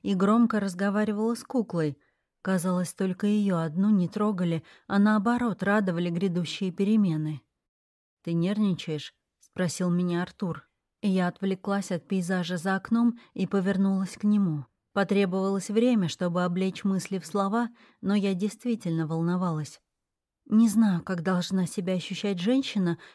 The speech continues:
в присутствии человека, сломавшего ей жизнь", ответила ровным голосом спустя непродолжительную паузу. Пусть Багров-старший был в сговоре с моей матерью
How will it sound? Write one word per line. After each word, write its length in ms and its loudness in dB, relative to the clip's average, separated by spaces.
в 160 -20
присутствии 640 -4
человека, 680 -4
сломавшего 720 4
ей 260 0
жизнь", 420 -2
ответила 640 -2
ровным 420 0
голосом 540 -2
спустя 500 -4
непродолжительную 1000 0
паузу. 560 -4
Пусть 260 -4
Багров-старший 960 -2
был 280 -2
в 80 -6
сговоре 500 -2
с 100 -6
моей 240 0
матерью 560 -2